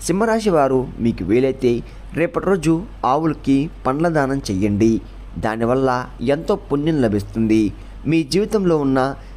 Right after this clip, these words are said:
శని దోషాలు తొలగిపోతాయి. మీకు తగిలే అడ్డంకులన్నీ కూడా దూరమైపోతాయి. ఆగిపోయిన డబ్బు తిరిగి వస్తుంది. మీ జీవితంలో డబ్బుకు ఏ లోటు ఉండదు. రాబోయే రోజుల్లో ధనలాభాలు కలుగుతున్నాయి. కాబట్టి రేపటి రోజు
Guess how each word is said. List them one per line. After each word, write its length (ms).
శని 160
దోషాలు 600
తొలగిపోతాయి. 720
మీకు 240
తగిలే 260
అడ్డంకులన్నీ 560
కూడా 400
దూరమైపోతాయి. 880
ఆగిపోయిన 460
డబ్బు 540
తిరిగి 160
వస్తుంది. 640
మీ 160
జీవితంలో 640
డబ్బుకు 560
ఏ 120
లోటు 300
ఉండదు. 440
రాబోయే 400
రోజుల్లో 580
ధనలాభాలు 500
కలుగుతున్నాయి. 720
కాబట్టి 580
రేపటి 320
రోజు 300